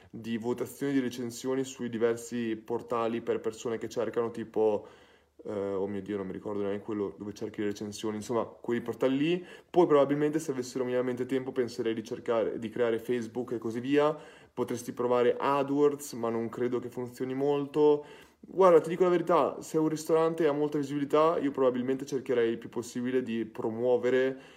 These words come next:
eh, visua-, cose visuali di questo ristorante, quindi una pagina Instagram e una pagina Facebook le creerei e cercherei di postare più foto in assoluto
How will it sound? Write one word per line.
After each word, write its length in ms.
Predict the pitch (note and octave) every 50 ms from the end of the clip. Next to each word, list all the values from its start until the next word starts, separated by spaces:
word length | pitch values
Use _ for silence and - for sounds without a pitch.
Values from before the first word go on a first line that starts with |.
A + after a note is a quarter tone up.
| - - - -
eh, 760 | - G#2+ A2 G#2 G2+ G2+ G2 F#2+ F#2 F2+ F2+ F2+ F2+ E2+ - -
visua-, 760 | - B2+ A#2 B2+ A2+ A#2+ A#2+ C3 B2 B2+ B2+ G#2+ F#2 E2+ D#2 -
cose 240 | - C#3 C3 C3+
visuali 500 | B2+ B2+ A#2 A#2 B2 C3 B2+ B2+ C3 C#3
di 60 | C3+ C3
questo 240 | A#2+ C3 - -
ristorante, 580 | C#3 B2+ - - D3 C#3+ C#3+ C#3+ D3 D3 D#3 D#3
quindi 240 | D3+ - C3+ B2 A#2+
una 120 | A#2 A#2
pagina 280 | A2+ C3+ B2 B2 B2+ C3
Instagram 600 | C3 C3+ C3 - - C#3+ C3 C#3 C3+ C3+ C3+ C3+
e 40 | B2+
una 100 | A#2 A2
pagina 280 | B2+ A#2 A2 A#2+ B2
Facebook 420 | A#2 B2 A#2+ A#2 G#2+ A2+ A#2+ A#2 A#2+
le 120 | A#2 G#2+
creerei 500 | A2 A#2+ A2 A#2+ A#2+ A#2 A2 G#2+ G#2+ A2+
e 60 | A2
cercherei 340 | G#2+ A#2 A2 - A2 G#2 G#2
di 80 | A2 G#2+
postare 400 | - A2+ G#2 - A#2+ G#2 G#2+ G#2
più 220 | - - - A#2+
foto 340 | A2 - - A#2+ A2 A#2 A#2
in 60 | A2
assoluto 680 | G#2 G#2 - - B2 A2+ A2 G#2 G#2+ A#2 A2+ G#2+ G#2+